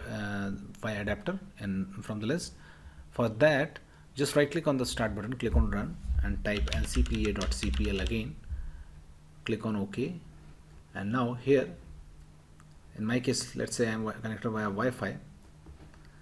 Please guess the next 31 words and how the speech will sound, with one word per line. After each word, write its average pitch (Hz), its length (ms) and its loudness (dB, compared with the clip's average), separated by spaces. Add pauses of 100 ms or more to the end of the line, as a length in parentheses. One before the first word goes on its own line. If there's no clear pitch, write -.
(240)
So 110 500 4
if 123 180 -6
I 110 140 -4 (140)
hover 117 280 0
my 113 140 2
mouse 107 540 -2 (500)
or 147 220 2 (160)
see 113 220 -2
here, 98 260 -2 (120)
it - 80 -10
is 101 160 -4
written 104 280 -4 (100)
Intel 110 400 0
R 107 160 -4
dual 107 220 -2
band 104 260 -4
wireless 98 400 -4
A 98 100 -6
C 107 140 -6
three 98 220 -8
one 110 120 -8
six 98 220 -8
five. 101 200 -8
Okay, 156 260 -10 (640)
so - 180 -2
this 110 200 2
shows 131 500 0 (840)
my 104 300 -2 (180)
network 101 320 -4
adapter. - 380 -8 (600)
Okay, 143 280 -10